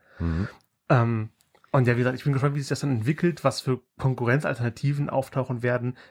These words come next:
Speaker 2: wenn man die Einschränkungen merkt im kostenlosen Google.
Speaker 1: Genau, und schlussendlich, äh, einfach als Zusammenfassung, zwei Sätze.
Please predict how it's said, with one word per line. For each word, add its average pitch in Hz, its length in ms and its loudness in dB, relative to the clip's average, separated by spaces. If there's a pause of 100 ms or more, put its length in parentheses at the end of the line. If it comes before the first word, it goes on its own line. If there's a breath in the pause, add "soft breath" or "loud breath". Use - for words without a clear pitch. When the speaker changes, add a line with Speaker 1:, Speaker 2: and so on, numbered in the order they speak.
Speaker 2:
wenn 127 400 4
man 117 420 0
die 120 160 -6
Einschränkungen 117 600 0
merkt 110 460 -2 (420 soft breath)
im 110 200 2
kostenlosen 117 520 -4
Google. - 260 -8 (320 loud breath)
Speaker 1:
Genau, 82 140 -2
und - 160 -4
schlussendlich, 90 420 0
äh, 165 160 -8 (640)
einfach - 340 2
als - 220 -4
Zusammenfassung, 110 720 -2 (320)
zwei 98 260 2
Sätze. 107 460 0